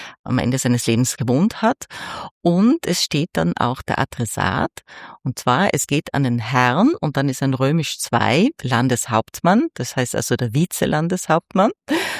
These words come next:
Doktor Franz Grüner, Advokat Innsbruck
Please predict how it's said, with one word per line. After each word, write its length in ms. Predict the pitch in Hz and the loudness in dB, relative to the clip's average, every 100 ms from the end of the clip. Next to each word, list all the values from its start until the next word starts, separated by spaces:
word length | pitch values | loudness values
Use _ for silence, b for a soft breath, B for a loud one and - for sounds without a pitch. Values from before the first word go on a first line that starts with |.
| B - | B -2
Doktor 300 | 147 - 147 | -2 -2 -2
Franz 340 | - 110 - | 0 0 -2
Grüner, 340 | - 151 214 - | 0 4 4 2
Advokat 760 | - - - - - 127 151 - | -2 -4 -4 -4 -2 -4 -4 -4
Innsbruck 580 | 143 147 - - 120 | -2 -2 -2 -6 -6